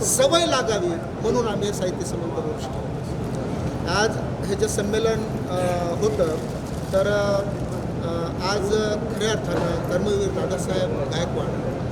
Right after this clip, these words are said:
यांचा आज स्मृती दिन आहे, म्हणजे महापरिनिर्वाण दिन आहे. आणि महापरिनिर्वाण दिनाच्या निमित्तानं आम्ही साहित्य संमेलन या ठिकाणी ठेवलेलं होतं.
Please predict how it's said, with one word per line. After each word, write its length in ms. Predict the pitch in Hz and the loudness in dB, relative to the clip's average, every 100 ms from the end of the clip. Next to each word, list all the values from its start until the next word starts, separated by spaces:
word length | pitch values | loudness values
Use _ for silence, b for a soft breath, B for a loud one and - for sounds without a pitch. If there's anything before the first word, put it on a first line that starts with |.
| 170 | -2
यांचा 540 | 170 165 180 175 202 | -2 -2 -2 -2 -2
आज 160 | - - | -2 -2
स्मृती 340 | - 185 208 | -2 -2 -2
दिन 180 | - 165 | -2 -2
आहे, 140 | 151 | -2
म्हणजे 200 | 156 - | -2 -2
महापरिनिर्वाण 800 | - - - 180 196 196 214 196 | -2 -2 -2 0 0 0 2 0
दिन 140 | - - | -2 -2
आहे. 260 | - - - - - 175 | -2 -2 -2 -2 -2 -2
आणि 100 | - | -2
महापरिनिर्वाण 880 | 175 196 196 202 165 180 180 208 | -2 -2 -2 -2 -2 -2 -2 -2
दिनाच्या 420 | 208 170 196 - 214 | -2 -2 -2 -2 0
निमित्तानं 680 | 180 226 180 165 - - - | 0 0 -2 -2 -2 -4 -4
आम्ही 180 | - | -2
साहित्य 280 | - - - | -2 -2 -2
संमेलन 320 | - 160 - | -2 -2 -2
या 80 | - | -2
ठिकाणी 380 | - - - - | -2 -2 -2 -2
ठेवलेलं 340 | - 196 165 | -2 -2 -2
होतं. 220 | 127 - | -2 -2